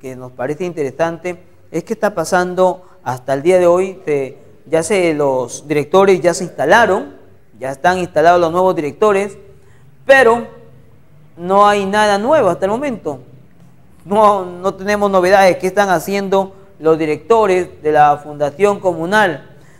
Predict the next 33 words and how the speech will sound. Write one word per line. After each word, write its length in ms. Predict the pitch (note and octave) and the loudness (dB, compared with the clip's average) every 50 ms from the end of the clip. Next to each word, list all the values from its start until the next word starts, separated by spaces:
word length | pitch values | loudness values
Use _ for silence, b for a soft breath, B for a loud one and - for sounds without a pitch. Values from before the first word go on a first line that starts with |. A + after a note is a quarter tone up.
| b b - | b b -2
¿Qué 280 | - G3+ G#3+ A3 G#3+ A3 | 0 2 2 2 0 2
cuentas 480 | F#3+ A3 A#3 A#3 A3+ G#3+ - G3 F3+ | 2 2 4 2 0 -4 -4 -4 -2
nos 160 | F3 F3 E3+ | -2 -4 -2
van 180 | E3 F#3 G3 G#3 | 0 0 0 0
a 60 | G#3 | -4
entregar? 720 | G3+ G3 G3 - D#3 D#3 D#3+ F#3+ A3 G3+ D#3 C3+ B2+ B2 b b b b b b b | -8 -8 -4 -2 -2 0 2 2 0 0 -2 -2 -6 -12 b b b b b b b
Si 200 | - - C#3+ C#3+ | -14 -10 -6 -2
van 240 | D#3+ F3+ F#3+ G3 | 0 0 0 0
a 60 | G3 G3 | -2 -2
continuar 420 | F#3 E3+ D3+ D3 D3+ E3 F3 F3+ | -6 -8 -8 -8 -6 -4 -4 -2
con 180 | F3 F3+ E3 E3 | -2 -2 -4 -4
el 120 | D#3 D3+ | -6 -6
mismo 540 | E3+ F#3 G3+ G#3+ G#3 G3+ G3 F#3+ F#3 F3 E3+ | -6 -4 -4 -4 -4 -2 0 2 4 4 4
administrador, 1000 | D#3+ D#3 D3+ D3+ D3 C#3 - - D3 D3+ F3+ A3 A#3 G#3+ F3+ C#3+ C3+ B2 B2 b b b b b b | 2 0 -6 -10 -14 -14 -6 -2 2 2 4 4 4 2 0 -2 -4 -10 -16 b b b b b b
si 160 | - - C#3+ D3 | -16 -8 -4 0
van 240 | D#3+ F3 F#3 G3 | 2 2 2 2
a 20 | F#3 | 0
continuar 360 | F#3 F3 E3 E3 F3 F3+ F3 | -4 -6 -4 -2 -2 -2 -2
con 100 | F3+ F#3 | -2 -4
la 80 | E3 E3 | -4 -4
misma 280 | F3+ F3+ F3+ F3+ E3 | -4 -4 -2 -4 -4
gente, 720 | - - A#3 B3 A#3+ A3+ G3 D3 D#3 D3 C#3 B2+ C3 b b b b b b b | 0 0 0 0 0 -4 -6 -6 -6 -6 -6 -8 -14 b b b b b b b
si 640 | - - F3+ F#3 F#3 F3+ F3+ F3 F3 F3 E3+ E3+ E3+ | -10 -6 -4 -2 0 2 2 4 4 2 2 2 2
ya 100 | F#3+ G3 | 2 2
se 120 | G3 A3 | 2 2
reunieron, 1000 | G3 G3 F#3+ F#3 E3 D#3+ E3+ G3 A3+ B3+ C4 B3+ G#3+ F#3 F3 E3 D3+ C#3+ C3+ C3+ | 2 4 4 4 2 0 -2 -4 -2 -2 -2 0 0 0 -2 -2 -6 -12 -16 -2
ya 200 | - E3+ F3 F#3+ | 2 4 4 4
hicieron 360 | G3 G3 F3+ F#3+ F#3+ G3 G3+ F#3+ | 2 0 -2 -2 -2 -2 -4 -6
su 120 | F#3+ E3+ | -6 -8
primer 340 | D3+ D#3+ E3 F3+ F#3 F3+ F#3 | -8 -4 -2 0 0 0 0
plan 160 | F#3+ F#3+ F#3+ | -2 0 0
de 80 | F#3+ F#3 | 0 -2
trabajo, 760 | F#3 D#3+ D3 D3+ F3+ G#3 A#3 A#3 A#3 A#3 - D#3 C#3+ C3+ | 0 2 2 2 2 2 2 0 -2 -2 -4 -4 -4 -4